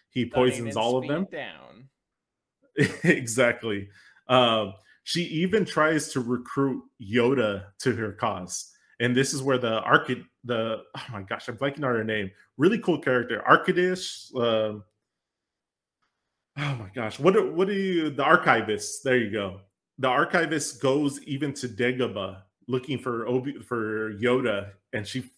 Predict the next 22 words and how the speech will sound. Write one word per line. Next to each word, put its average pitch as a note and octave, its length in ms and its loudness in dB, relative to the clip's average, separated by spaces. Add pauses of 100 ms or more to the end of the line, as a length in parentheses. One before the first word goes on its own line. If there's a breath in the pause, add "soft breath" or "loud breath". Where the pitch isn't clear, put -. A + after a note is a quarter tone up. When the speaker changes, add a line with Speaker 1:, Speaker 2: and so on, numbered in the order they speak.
(120)
Speaker 1:
almost F#3 520 0
finds E3 300 -2
him. E3+ 240 0 (220 soft breath)
She - 180 -8
gets C#3+ 280 -4
stuck D3 300 0 (140)
in B2 300 0
the A#2+ 100 -2
dark C3 260 0
side C3 280 -4
cave, B2+ 300 0
and A2+ 140 -4
it G#2+ 100 -10
completely B2 520 -2
changes A#2+ 440 -2
her. A#2+ 280 0
Yoda A#2+ 400 2
ends B2 240 -2
up A#2 120 -2 (120)
helping B2 320 -2
her A#2+ 200 0
out, B2+ 280 2